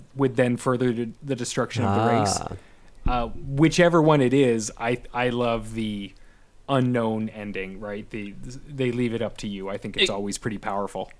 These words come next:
Speaker 3: Exactly. And I don't think that, like, I don't like the idea of reading into this ending specifically.
Speaker 2: No, I
Speaker 3: I think
Speaker 2: agree.
Speaker 3: it's kind of unnecessary to read into it. I think it's
Speaker 1: Mm-hmm.
Speaker 3: effective as what it is. It just leaves that open question as to, like,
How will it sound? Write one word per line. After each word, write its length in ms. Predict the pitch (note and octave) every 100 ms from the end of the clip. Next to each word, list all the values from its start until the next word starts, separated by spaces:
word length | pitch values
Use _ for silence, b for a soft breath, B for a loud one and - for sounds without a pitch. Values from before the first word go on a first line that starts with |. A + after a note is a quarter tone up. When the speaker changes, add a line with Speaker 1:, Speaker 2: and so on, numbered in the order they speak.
| - - -
Speaker 3:
Exactly. 560 | G3+ D3 D3 B2+ A#2+ A2+
And 120 | E3+
I 140 | E3
don't 260 | D#3+ E3 G#3+
think 280 | - E3 D3+
that, 200 | C#3+ C#3
like, 200 | B2+ A#2
I 80 | D#3
don't 120 | F3+
like 120 | E3+ D#3+
the 100 | D#3
idea 160 | B2+
of 80 | A#2
reading 180 | B2 A#2
into 180 | A#2+ A#2
this 220 | B2 -
ending 320 | B2+ B2 B2+ -
specifically. 440 | - B2+ - A#2+
Speaker 2:
No, 140 | C3
I 140 | B2+ B2+
Speaker 3:
I 20 |
think 100 | C3
Speaker 2:
agree. 180 | B2 C#3
Speaker 3:
it's 120 | G2+ - - -
kind 400 | - - C3+ C#3
of 440 | C#3 C3+ - - b b -
unnecessary 560 | D#3+ C#3+ C3 E3 F3+ E3
to 80 |
read 120 | E3 D#3
into 220 | D#3+ G3+
it. 60 |
I 40 | D#3
think 140 | D3+
it's 80 | A2+
Speaker 1:
Mm-hmm. 80 | G#2+
Speaker 3:
effective 400 | F#2+ B2+ D3+ D3
as 240 | C3+ C3+ A#2+
what 160 | B2+
it 100 | B2+
is. 220 | G#2+ B2+ D3
It 80 | C3+
just 180 | D3 C#3
leaves 240 | C3+ C3
that 160 | A#2+ - -
open 320 | C3+ C3 C3+
question 580 | C3 B2 - D3+ C#3 C#3+
as 260 | A#2+ A#2
to, 120 | - B2+
like, 320 | A#2 A2+